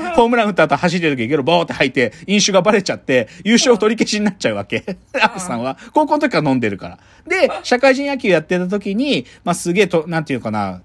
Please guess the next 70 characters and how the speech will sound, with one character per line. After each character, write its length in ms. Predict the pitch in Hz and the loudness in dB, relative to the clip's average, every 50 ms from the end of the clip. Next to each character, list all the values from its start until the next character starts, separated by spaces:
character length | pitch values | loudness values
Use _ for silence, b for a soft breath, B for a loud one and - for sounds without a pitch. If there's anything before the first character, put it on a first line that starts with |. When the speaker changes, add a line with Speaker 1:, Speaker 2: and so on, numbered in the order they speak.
| - | 0
Speaker 2:
監 160 | - 180 175 | 0 2 2
督 180 | 175 - 170 - | 0 -2 -4 -4
と、 120 | - 180 | -4 -2
ま 100 | 175 165 | -2 -2
あ、 60 | 147 135 | -2 -2
な 80 | 131 | -4
ん 20 | 113 | -6
か 60 | 113 | -8
酒 220 | - 117 - 143 | -8 -8 -6 -4
飲 100 | 160 175 | -4 -2
ん 40 | 165 | -2
だ 80 | 135 113 | -2 -2
り 40 | |
す 60 | 107 120 | -2 -4
る 80 | 113 | -4
か 60 | 107 | -4
ら 40 | 104 | -4
ト 100 | - - | -2 2
ラ 120 | 151 175 180 | 2 2 2
ブ 80 | 151 | 2
ル 80 | 120 107 | -2 -2
に 60 | 95 | -2
な 80 | 117 143 | -2 -4
っ 40 | - | -4
た 80 | - | -4
り 60 | 95 92 | -8 -8
す 140 | - - | -8 -8
る 100 | 120 151 | -6 -4
の 160 | 147 123 92 82 | -4 -4 -6 -8
よ。 160 | 78 - - b b b b b b b b | -10 -14 -18 b b b b b b b b
で、 360 | b 240 254 220 143 98 - b b b b b b | b 4 4 4 4 0 -8 b b b b b b
居 100 | 180 185 | 2 2
酒 220 | 175 226 - - | 4 4 4 2
屋 80 | 226 220 | 2 4
で 200 | 208 214 214 214 - 180 | 4 2 2 0 -4 -8
さ、 140 | - 190 175 | -6 -4 -2
焼 160 | 170 165 - | -2 0 2
け 80 | 226 185 | 2 2
酒 180 | 214 - 208 | 2 2 2
飲 140 | 208 214 208 | 2 2 4
ん 40 | 202 | 4
で 80 | 180 | 4
る 120 | 160 - 180 | 4 4 2
と 100 | - - | 0 0
こ 140 | - 160 170 | 0 0 0
ろ 100 | 180 185 | 2 2
に、 440 | 160 220 233 - 311 185 127 117 - - - 226 - - | 2 2 2 2 2 0 -2 -2 -6 -8 -12 -12 -10 -8
<laughs> 300 | 185 - - - 269 214 | -10 -10 -8 -8 -4 0
あ 100 | 170 151 | 0 0
の、 80 | 151 151 | 2 2
岩 220 | 151 156 165 165 | 2 2 2 2
田 80 | 180 165 | 2 0
哲 260 | - 196 185 - 208 | -2 -2 0 0 0
五 140 | 185 180 156 | 2 4 4
郎 100 | 127 113 | 2 2
が 80 | 120 | 0
そ 80 | - 180 | 0 0
の 60 | 185 | 0
時 120 | 185 175 | 2 2
南 220 | 156 131 127 127 131 | 2 2 2 2 2
海 160 | - 135 127 | 2 2 2
の 80 | 127 123 | 2 0
ス 120 | - - | -2 0
カ 100 | - 135 | 0 0
ウ 60 | 117 | 0
ト 60 | - | 0
や 60 | 95 95 | -4 -6
っ 40 | |
て 120 | 101 120 - | -4 -4 -4
て、 280 | - 359 359 - - | -2 0 0 -2 -2